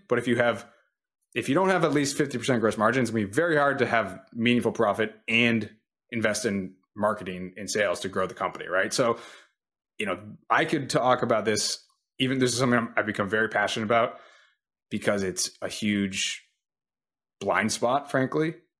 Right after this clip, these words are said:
for a lot of agency owners. Like, people think net margin is the most important line in the P and L, but, you know, net margin is easily <laughs> fixed. Gross margin is really the most important P and L,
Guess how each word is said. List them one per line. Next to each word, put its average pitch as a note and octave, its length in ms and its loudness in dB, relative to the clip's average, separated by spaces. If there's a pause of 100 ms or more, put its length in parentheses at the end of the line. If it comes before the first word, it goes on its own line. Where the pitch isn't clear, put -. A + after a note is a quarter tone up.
for A2+ 140 2
a G#2+ 40 4
lot G#2 180 4
of A2 60 4
agency A2+ 380 0
owners. C#3 280 2
Like, G2 220 -2 (340)
people A#2+ 340 2
think A2 320 0 (420)
net A2+ 420 0
margin A2+ 540 0 (500)
is A2 220 0
the A2+ 80 2
most A2+ 260 2
important A2+ 380 2
line A2+ 160 2
in A#2 40 2
the A2+ 80 0
P A#2+ 140 -2
and A#2+ 80 2
L, C#3+ 160 2
but, B2 300 -2 (720)
you G#2+ 120 -2
know, G#2 60 2
net C3 220 2
margin C#3 260 2
is G2+ 280 -2
easily A2 340 0
<laughs> - 20 -8
fixed. - 480 -4 (380)
Gross F3+ 280 2
margin D#3 300 4
is A2 140 2
really A#2 220 2
the G#2 80 0
most G#2+ 220 0
important G2+ 360 -2
P G#2 120 -2
and G2 80 -2
L, G2 60 -8